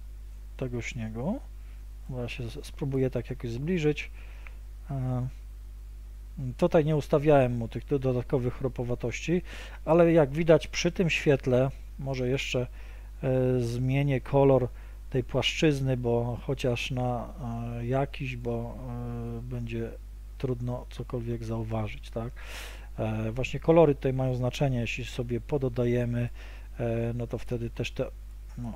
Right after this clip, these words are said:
uciekłem gdzieś za nisko. E, to też widzimy, że kolor obiektu znajdującego się na dole ma wpływ na, e, kolor również,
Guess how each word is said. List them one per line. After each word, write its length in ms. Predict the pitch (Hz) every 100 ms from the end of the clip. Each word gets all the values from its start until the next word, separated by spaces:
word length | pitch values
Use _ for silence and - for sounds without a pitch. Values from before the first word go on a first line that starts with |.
| - 123
uciekłem 460 | - 120 - 110
gdzieś 160 | 107 107
za 160 | 107
nisko. 380 | 104 110 - 143 - - - - - - - - - - - - - - - - - - - - - - - - - - - - - - 123
E, 520 | 123 120 117 117 117
to 100 | 151
też 220 | 143 151
widzimy, 400 | 135 127 127 135
że 140 | 120 120
kolor 440 | - 135 127 113 - - - -
obiektu 440 | 117 127 127 -
znajdującego 640 | 120 117 117 120 113 123 113
się 160 | -
na 140 | 113 107
dole 400 | 123 123 113 117
ma 220 | 123 147
wpływ 520 | - - 120 117 -
na, 260 | 117 107 110 - - - - - - 123
e, 300 | 113 110 110
kolor 380 | - 120 117 113
również, 600 | 113 110 117 113 -